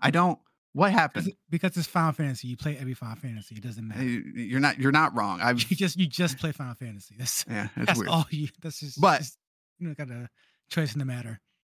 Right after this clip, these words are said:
Speaker 1: In terms of this show, that, again, that will be bonus content for the simple fact of, like I said, it's gonna be more of a debate, uh, than anything. Uh, but when it comes to this show, uh, we're gonna be talking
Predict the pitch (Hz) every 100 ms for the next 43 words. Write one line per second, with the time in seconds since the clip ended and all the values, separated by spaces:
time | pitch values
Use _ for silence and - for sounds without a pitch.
0 | _ - 220 202 196 - 175 190 151 147
1 | 135 156 175 180 147 139 156 160 - 156
2 | 151 165 151 139 123 147 127 - 131 120
3 | 123 117 113 107 - 120 113 117 151 147
4 | 143 135 117 110 117 113 - _ _ _
5 | _ 110 110 104 113 110 123 110 107 110
6 | 107 110 127 247 285 202 214 247 - 156
7 | 135 135 - _ _ - 127 127 143 220
8 | 226 202 165 165